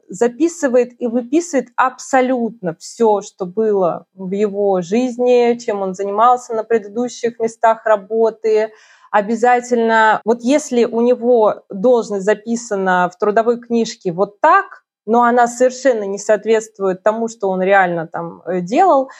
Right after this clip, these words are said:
он всё равно напишет, как именно она записана в трудовой книжке. Он выпишет абсолютно вообще всю должностную инструкцию, что он там делал на работе, и получается такой огромный блок такого рассказа,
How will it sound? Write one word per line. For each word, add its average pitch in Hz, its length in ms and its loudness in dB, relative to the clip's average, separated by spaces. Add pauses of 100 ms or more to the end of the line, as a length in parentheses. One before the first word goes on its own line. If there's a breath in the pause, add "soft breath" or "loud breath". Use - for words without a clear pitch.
(120)
он 226 140 2
всё 233 160 -4
равно 240 280 2
напишет, 240 540 -2
как 233 300 -2
именно 226 300 2
она 226 180 2
записана 220 760 -2
в 202 80 -18
трудовой 208 400 0
книжке. 165 640 -6
Он 220 200 2
выпишет 269 460 0
абсолютно 226 600 -2
вообще 208 280 0
всю 226 200 -4
должностную 202 600 0
инструкцию, 202 500 -4
что - 160 -4
он 165 100 0
там 170 180 -2
делал 302 400 2
на 254 400 -4
работе, 220 680 0
и 226 140 -4
получается 226 460 -2
такой 220 240 0
огромный 226 440 0
блок 247 540 0 (280 soft breath)
такого 233 400 0
рассказа, 262 880 2